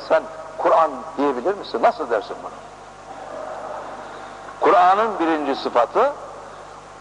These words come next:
Kur'an'ın nazmı, yani o kelimelerinin dizilişi, ayetlerinin dizilişi, o Kur'an'ın metni Allah tarafından peygambere indirilmiştir.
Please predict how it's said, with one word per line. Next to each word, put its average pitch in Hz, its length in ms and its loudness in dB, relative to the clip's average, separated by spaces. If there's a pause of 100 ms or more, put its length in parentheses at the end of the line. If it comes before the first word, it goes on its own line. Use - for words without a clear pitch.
Kur'an'ın 175 720 4
nazmı, 196 600 4 (760)
yani 147 340 4 (600)
o 156 40 2
kelimelerinin 180 1040 2
dizilişi, 123 580 0
ayetlerinin 165 840 4
dizilişi, 120 600 -2 (580)
o 190 80 6
Kur'an'ın 190 600 4 (140)
metni 175 520 0 (800)
Allah 247 420 6
tarafından 233 800 4
peygambere 160 640 4
indirilmiştir. 110 840 -4